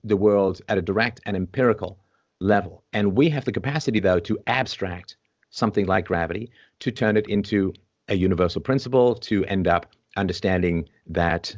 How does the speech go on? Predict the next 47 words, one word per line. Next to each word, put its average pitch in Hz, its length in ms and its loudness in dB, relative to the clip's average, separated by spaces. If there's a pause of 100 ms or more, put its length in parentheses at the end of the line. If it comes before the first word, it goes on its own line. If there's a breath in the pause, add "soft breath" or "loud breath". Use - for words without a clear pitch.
the 80 160 -6
stars 101 420 0
operate 92 560 0
on 87 360 -2
gravity, 90 480 0
that 80 140 -4
the 78 60 -8
planets 101 440 -4
in 82 40 -6
the - 60 -8
solar 110 280 2
system, 110 300 0 (220 loud breath)
we 113 100 4
can 101 120 2
then 92 280 0 (300 soft breath)
not 101 180 0
just - 300 -4
catch 104 300 -4
a 87 160 2 (560)
ball 120 320 4
like 107 160 0
a 98 40 0
dog, 139 380 0
but - 100 0
we 120 120 0
can 117 100 -2
send 110 240 0
a - 20 -6
spaceship - 480 -2 (640)
to 104 220 2 (120)
past 117 240 -2
Jupiter, - 400 -2
right? 104 160 -2
Because 104 280 0
we 107 140 4
understand 95 500 0
gravity 101 360 2
at 87 80 0
a - 20 -4
very 92 240 0
abstract 92 420 -4
level. 131 240 0 (200 loud breath)
In 131 100 4
other 135 160 4
words, 117 240 4
we 131 160 4
reject 113 640 -2